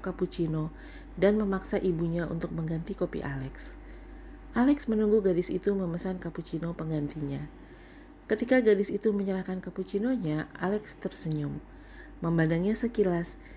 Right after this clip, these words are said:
dan mengucapkan terima kasih kepada ibu dan anak itu. Namun tiba-tiba, gadis belia itu menyentuh lengannya dan membuatnya sangat terkejut. "Kak Alex? Ini Kak Alex kan?"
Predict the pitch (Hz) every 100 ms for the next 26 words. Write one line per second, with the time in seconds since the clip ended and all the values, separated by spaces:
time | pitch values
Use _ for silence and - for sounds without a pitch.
0 | - - 185 202 196 185 185 175 185 180
1 | 185 190 214 240 - - 160 156 147 -
2 | 151 156 147 - 143 139 143 - 131 139
3 | - - - - - - - - - -
4 | 151 147 170 175 170 160 156 151 170 196
5 | - - - - - 175 190 180 180 175
6 | 151 165 - 208 190 180 170 202 196 180
7 | 175 175 170 175 - - - - 190 208
8 | 196 180 180 185 175 214 208 208 156 156
9 | 151 131 - - - - - - - -
10 | - - - - 214 208 156 160 294 -
11 | - - - - - - - - 254 370
12 | 311 - 415 392 - - 165 160 269